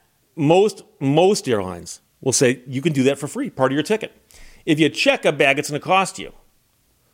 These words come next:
So many people now go, "Screw it, I ain't checking a bag. I ain't checking a bag." So what they do, of course, is they get these gigantic roller cases that barely fit in the overhead, and these gigantic personal bags that barely fit underneath the seat in front of them.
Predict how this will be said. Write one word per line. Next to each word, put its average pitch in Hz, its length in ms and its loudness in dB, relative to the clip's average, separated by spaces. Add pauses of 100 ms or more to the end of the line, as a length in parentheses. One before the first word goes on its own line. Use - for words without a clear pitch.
So 147 220 2
many 196 680 2
people 202 420 2
now 139 260 2
go, 135 200 2
"Screw 135 340 0
it, 175 60 2
I 123 120 2
ain't 151 140 -4
checking 104 240 -6
a 101 40 -10
bag. - 320 -4 (340)
I 127 160 -4
ain't 180 160 -4
checking 95 260 -8
a 90 40 -12
bag." 92 300 -8 (760)
So 165 560 2
what 175 340 2
they 180 160 4
do, 190 360 2
of 147 100 -4
course, 147 380 4
is 143 180 2
they 151 140 4
get 160 320 0
these 147 240 0
gigantic 143 840 0
roller 165 440 2
cases 120 400 0
that 117 240 -8
barely 185 320 4
fit 123 220 -4
in 113 60 -12
the 104 60 -4
overhead, 98 480 -6 (400)
and 135 100 0
these 131 100 2
gigantic 156 720 0
personal 175 340 2
bags 135 280 0
that 117 140 -10
barely 175 260 4
fit 151 180 -6
underneath 123 220 -4
the - 40 -6
seat 120 140 -6
in 117 80 -16
front 98 140 -8
of 90 40 -8
them. 120 140 -12